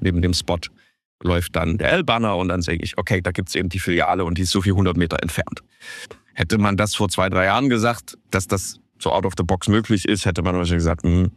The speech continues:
schwierig, überregional und das noch für vier, fünf, sechs, siebenhundert Filialen. Weiß ich nicht, ob das geht. Ist live.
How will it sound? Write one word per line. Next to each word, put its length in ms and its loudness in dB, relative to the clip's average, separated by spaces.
schwierig, 600 2
überregional 800 2
und 160 -2
das 160 -2
noch 100 0
für 200 -2
vier, 200 -2
fünf, 280 -2
sechs, 260 -2
siebenhundert 440 4
Filialen. 640 2
Weiß 240 2
ich 120 4
nicht, 280 4
ob 120 -6
das 180 -2
geht. 340 2
Ist 140 -2
live. 500 0